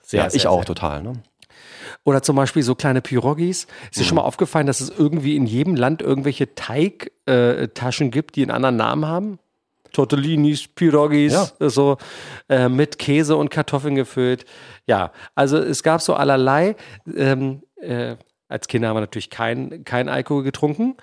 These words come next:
Speaker 1: Äh, ganz wichtig, weil ich ja gesagt habe, dass ich jetzt sagen werde, dass sie,
Speaker 2: <laughs>
Speaker 1: äh, äh, uns als Kind schon Alkohol gegeben hat. Dann hat sie gesagt, "Wenn du das, sag mal, Andreas, wie kannst du das sagen?"
Speaker 2: <laughs>
Speaker 1: Ähm, hat sie, äh, ne, oder haben wir natürlich nicht bekommen. Aber wir haben, wir wurden früh herangezogen, das muss man sagen,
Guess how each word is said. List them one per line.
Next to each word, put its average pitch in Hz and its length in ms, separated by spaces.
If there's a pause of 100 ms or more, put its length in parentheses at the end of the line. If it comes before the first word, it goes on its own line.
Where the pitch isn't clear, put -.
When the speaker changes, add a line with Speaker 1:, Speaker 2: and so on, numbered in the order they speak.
(400)
Speaker 1:
Äh, 123 100
ganz 143 260
wichtig, 147 300
weil 123 120
ich 120 80
ja 120 100
gesagt 123 380
habe, 113 160
dass 110 140
ich 113 120
jetzt 104 160
sagen 120 300
werde, 104 220
dass 104 200
sie, 113 260
Speaker 2:
<laughs> - 0
Speaker 1:
äh, 113 680
äh, - 40
uns 117 280
als - 200
Kind 151 180
schon 131 160
Alkohol 107 300
gegeben 110 400
hat. 120 120
Dann 110 80
hat 101 120
sie 107 80
gesagt, 107 160
"Wenn - 100
du - 160
das, - 260
sag - 180
mal, 123 120
Andreas, 139 500
wie 120 40
kannst - 280
du 135 60
das 120 220
sagen?" 107 260 (340)
Speaker 2:
<laughs> - 340
Speaker 1:
Ähm, 135 500 (280)
hat 120 200
sie, 156 100
äh, 127 560
ne, 117 320
oder 107 140
haben 117 80
wir 120 80
natürlich 104 260
nicht 131 160
bekommen. 143 320 (280)
Aber 147 260
wir 139 120
haben, 156 340 (200)
wir 110 140
wurden 147 200
früh 127 400
herangezogen, 117 680
das 151 100
muss 143 80
man 117 160
sagen, 135 300